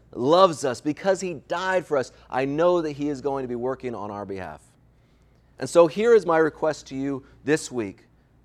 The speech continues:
that you will begin praying in preparation for next week's sermon, and that you will pray this prayer with me. God, please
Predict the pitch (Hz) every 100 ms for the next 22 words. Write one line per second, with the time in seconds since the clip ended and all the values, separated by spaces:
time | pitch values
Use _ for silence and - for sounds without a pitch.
0 | _ _ _ _ _ - 135 - 208 196
1 | 180 185 - 185 185 139 139 160 - _
2 | _ _ - 127 - 156 156 151 147 147
3 | 139 135 131 147 147 - 117 127 131 -
4 | - 113 101 85 80 _ _ _ _ _
5 | _ _ _ _ _ _ _ _ _ -
6 | 135 156 - 196 208 196 175 - 180 180
7 | 180 156 160 156 - 151 143 139 117 92
8 | 90 - _ _ - - _ _ _ _
9 | _ _ - 120 156 170 - - 196 190
10 | 107 87 - -